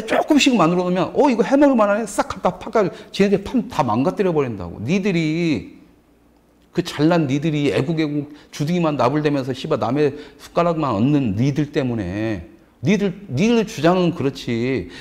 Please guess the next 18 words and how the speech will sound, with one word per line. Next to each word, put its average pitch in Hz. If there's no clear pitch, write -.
애국 202
활동하는 196
거, 170
전쟁 190
영웅 175
하는 170
건데 160
그 196
사진들 208
우리가 165
좀 175
쓰는 226
게 180
어때서 123
병신 120
지랄하고 113
자빠졌네, 82
씨발. -